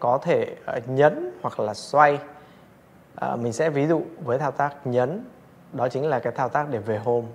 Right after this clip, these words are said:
Bất kể một cái ứng dụng nào bạn muốn về home, nếu như khó khăn thì có thể nhấn vào cái nút này. Và thứ hai nữa đó chính là cái nút xoay của Digital Crown thì dùng để làm gì?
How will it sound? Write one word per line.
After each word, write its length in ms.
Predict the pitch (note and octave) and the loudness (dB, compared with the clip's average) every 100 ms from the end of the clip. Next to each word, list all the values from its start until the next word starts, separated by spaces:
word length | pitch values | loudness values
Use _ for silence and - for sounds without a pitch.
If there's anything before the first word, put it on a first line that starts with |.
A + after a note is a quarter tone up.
| - | -4
Bất 200 | G3+ - | -4 0
kể 120 | A2 | 0
một 100 | G#2+ | 0
cái 100 | A#2 | -2
ứng 120 | A#2+ C#3 | -2 -2
dụng 200 | D3+ A#2 | -4 -4
nào 220 | G#2+ G2+ | -6 -4
bạn 180 | - E3 | -6 -6
muốn 140 | A2+ | -6
về 180 | C3 A#2+ | 0 0
home, 320 | G#2+ A#2 A#2+ A2+ A2+ | 0 -4 -4 -8 -6
nếu 120 | A#2 | -4
như 100 | D3 | -2
khó 160 | - A#2+ | -4 -6
khăn 280 | - A#2+ G#2 | -4 -6 -6
thì 60 | G2 | -8
có 120 | A2 | -8
thể 140 | B2 | -8
nhấn 220 | G2+ G#2 | -8 -8
vào 120 | A#2+ A2 | -8 -8
cái 60 | |
nút 80 | A#2+ | -8
này. 140 | A#2 - - - - - - - - - | -10 -12 -20 -20 -20 -20 -20 -20 -16 -6
Và 100 | B2 | -4
thứ 120 | E3+ | -4
hai 260 | G3 F#3+ E3 | 2 4 6
nữa 120 | D#3+ | 6
đó 100 | D#3+ C#3+ | 4 2
chính 140 | D3 | 2
là 300 | D#3 B2+ A2 - - - - - - - - - - - - - - - - - | 2 2 -2 -10 -20 -20 -20 -20 -20 -20 -20 -20 -20 -20 -20 -20 -20 -20 -20 -2
cái 100 | C3 | 0
nút 160 | C#3 F3+ - | 2 0 -6
xoay 400 | - - D3+ D3 | -10 6 8 8
của 200 | C3 A2+ A#2 | 6 0 2
Digital 340 | C#3+ C3 C3 A2+ | 0 0 2 2
Crown 360 | G#2+ B2 A#2+ | 4 2 2
thì 140 | A#2 A2 | 0 -4
dùng 180 | A2 | -2
để 100 | G#2 | -2
làm 180 | G#2 G#2 | -4 -6
gì? 260 | G#2+ G#2 | -4 -4